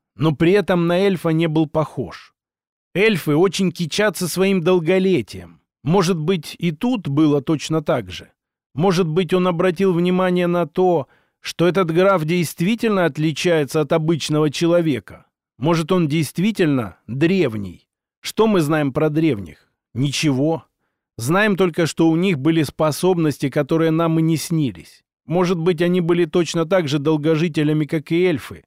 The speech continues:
А может быть, и сами эльфы взяли своё долгожительство от древних. Мы же ничего этого банально не знаем.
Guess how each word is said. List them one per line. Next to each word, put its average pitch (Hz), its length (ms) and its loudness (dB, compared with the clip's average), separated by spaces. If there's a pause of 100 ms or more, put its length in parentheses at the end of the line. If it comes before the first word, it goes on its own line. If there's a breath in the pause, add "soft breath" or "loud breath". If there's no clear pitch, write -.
(360)
А 135 100 -2
может 170 340 2
быть, 175 220 -2
и 190 60 0
сами 226 340 0
эльфы 180 600 -2 (380)
взяли 175 320 2
своё 180 300 2
долгожительство 160 920 0
от 156 120 0
древних. 131 600 -2 (180)
Мы 185 200 2
же 196 140 0
ничего 196 460 0
этого 180 300 2
банально 190 480 0
не 190 180 2
знаем. 156 560 -4